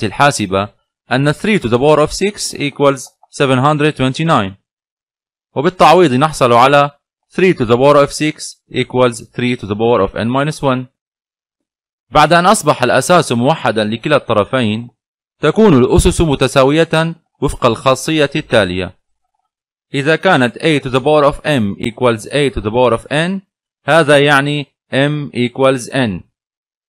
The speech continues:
وبتطبيق ذلك على المعادلة هنا نحصل على six equals N minus one، أي N equals seven.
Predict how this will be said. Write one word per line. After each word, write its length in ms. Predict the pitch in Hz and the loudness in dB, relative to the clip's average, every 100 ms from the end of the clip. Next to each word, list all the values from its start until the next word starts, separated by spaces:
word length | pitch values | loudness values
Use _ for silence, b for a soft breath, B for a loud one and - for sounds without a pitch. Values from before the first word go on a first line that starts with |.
| - | -6
وبتطبيق 500 | 135 165 165 208 156 | -2 -2 2 0 2
ذلك 400 | 123 143 127 120 | 2 2 2 2
على 180 | 107 | 2
المعادلة 500 | 113 113 107 117 143 139 | 2 0 0 0 0 -2
هنا 440 | 117 139 151 185 _ _ - | -4 -4 -4 -6 _ _ -6
نحصل 320 | 139 - 127 | -4 -2 0
على 480 | 113 107 117 120 120 _ _ | 2 4 2 0 -4 _ _
six 400 | - 147 143 - | -10 -8 -8 -8
equals 540 | 127 123 123 120 123 113 - | -6 -6 -2 0 0 -6 -10
N 360 | 110 113 117 117 101 | -6 -4 -4 -8 -6
minus 340 | 98 104 113 - | -4 -4 -6 -8
one، 260 | 85 80 - _ _ _ _ _ _ _ _ _ _ _ _ _ - | -8 -10 -14 _ _ _ _ _ _ _ _ _ _ _ _ _ -8
أي 360 | 117 123 120 - _ | -4 -4 -6 -12 _
N 400 | 120 123 117 107 | -4 -4 -4 -6
equals 320 | - 117 113 | -4 -4 -2
seven. 360 | 135 87 82 | -4 -4 -6